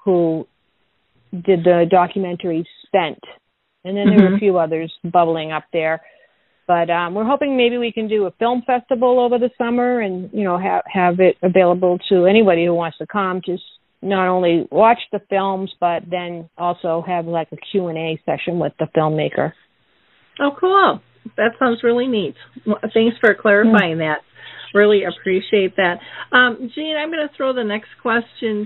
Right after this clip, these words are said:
Speaker 2: to you, and that is, um, if you can share, um, some of the, the progress you've made towards, you know, realizing your dream here and your vision to kind of lift the silence and the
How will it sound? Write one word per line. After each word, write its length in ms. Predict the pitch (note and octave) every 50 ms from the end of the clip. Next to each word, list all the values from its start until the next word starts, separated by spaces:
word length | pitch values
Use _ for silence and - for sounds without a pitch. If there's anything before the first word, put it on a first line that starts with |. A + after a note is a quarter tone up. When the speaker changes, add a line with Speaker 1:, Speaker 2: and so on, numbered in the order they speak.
| - -
Speaker 2:
to 60 | - F#3+
you, 640 | F#3 G3 G#3 B3+ C4 A3 F#3 F3 F3+ G3 A#3 A#3+
and 640 | - - G#3 G3+ G3+ G3+ G3+ G3+ G3+ G3+ G3+ G3+ G3 G3 -
that 320 | G3+ G3 G3+ G#3+ B3 C#4 - -
is, 420 | G#3+ G3+ G3 G3 G3 G3 G3+ A3 A#3 - _ _ - - - - - - _
um, 420 | G#3 G#3 G3+ G3 F#3+ F#3+ F#3+ F#3+ F#3+ - - _ _ -
if 200 | A3+ A3+ A3 -
you 100 | C4 B3+
can 300 | - C#4+ B3+ A#3+ A3 G3+ - A3 - -
share, 640 | B3+ A#3 A3+ A3+ A#3 A#3 A#3+ A#3 A#3 A#3 A#3 - G#3
um, 360 | G3+ G3 F#3+ F#3 F3+ - - -
some 160 | - A#3+ A3+ A#3+
of 80 | A#3
the, 180 | A3 G#3 F3 - _ _ -
the 80 | G#3+
progress 500 | - - - G#3+ F3+ G3 G#3+ - A#3 A3+ - _
you've 220 | G3+ F#3+ F3+ F3+
made 340 | G3+ F#3 F3+ F3+ F3+ F#3+ G#3+ - -
towards, 340 | G3 F#3+ F#3+ F#3 F3 G3+ - - -
you 120 | G3+ F#3+
know, 180 | F3+ F3+ F3 F3
realizing 1000 | F3 F#3+ F#3 F#3+ G3+ G#3 G#3+ G#3 G3+ F#3+ F#3+ F#3 F#3+ G3+ G3+ - F#3+ F#3 F3+ F3
your 160 | E3+ E3+ E3
dream 720 | D#3 D#3 - F#3 F3+ F#3+ F#3 F#3 F#3+ G3 G3+ G3+ G#3 G#3 - _
here 420 | E3 D#3+ E3 E3 D#3+ E3 E3 - - - - - - - - _
and 160 | - F3+ F3+
your 160 | F3 E3+ E3
vision 560 | D#3 D#3+ G3+ G#3 G#3+ G#3+ - - F3 E3+ E3+ - _
to 400 | - F3+ F3+ F3 F3 F3 F3 E3 - - - - _ _ _ -
kind 140 | - G#3+ G3+
of 120 | F#3 E3+
lift 220 | F#3 F3+ G3+ A3 G#3+ -
the 80 | - F#3 E3+ - -
silence 480 | F3 F3 E3+ F3+ F3+ F#3 F#3+ F#3+ F#3 F3+ -
and 160 | F3+ E3+ E3
the 80 | D#3+